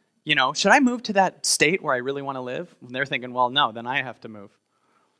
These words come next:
<laughs> Or they're thinking, "No, then I'm not doing enough with my life." And I literally, most people live their life comparing themselves.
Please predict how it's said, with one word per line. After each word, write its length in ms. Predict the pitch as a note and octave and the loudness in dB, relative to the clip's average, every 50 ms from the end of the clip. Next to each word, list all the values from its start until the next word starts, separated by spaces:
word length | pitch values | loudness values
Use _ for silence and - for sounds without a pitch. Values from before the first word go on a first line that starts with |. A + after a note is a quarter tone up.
| _ _ _ _ - | _ _ _ _ -2
<laughs> 720 | E3 - - C#4 G3+ G#3+ - - - - G#3 - _ - | -2 0 4 6 6 4 4 0 -8 -20 -20 -20 _ -2
Or 120 | C#3 C3 | 0 2
they're 160 | C3 C3+ C#3+ | 2 2 2
thinking, 260 | C#3 - D#3 C3+ D3 D3 | 2 2 2 2 2 4
"No, 220 | D#3 D#3+ D3 C3+ | 4 4 4 4
then 140 | B2+ B2+ B2 | 2 0 2
I'm 160 | C3 C#3+ D3+ | 2 2 2
not 160 | D3+ C#3+ C3+ | 2 0 0
doing 220 | C3 D3 C#3+ C3+ C3 | 0 0 0 0 2
enough 220 | B2 C3 B2 - | 2 0 0 0
with 140 | C#3+ B2 - | -6 -4 0
my 180 | C3 B2+ C#3 | 2 4 4
life." 320 | C#3 B2+ G#2+ G#2+ A2 - - | 4 2 -2 -4 -4 -10 -12
And 100 | B2 A2+ | -12 -10
I 60 | A#2+ | -10
literally, 400 | A#2+ C3 C#3+ C#3 C#3+ C#3+ C3+ C#3 | 0 2 4 4 4 2 0 2
most 240 | D3 D3+ E3 D#3+ - | 0 0 0 0 -2
people 280 | - F3+ D3+ - D3+ C3+ | -6 -8 -6 -6 -6 -6
live 160 | C3+ C3 B2+ | -6 -6 -4
their 140 | - C3+ B2+ | -4 -2 2
life 220 | A#2+ A#2+ A#2+ - | 2 2 2 0
comparing 440 | - - C3+ A#2 D3 F#3 G3 E3+ C3 | -6 -14 -14 -8 -6 -6 -6 -6 -8
themselves. 540 | A2 G#2+ - - A2 G2+ - C3 - - | -10 -10 -10 -10 -10 -12 -12 -12 -14 -14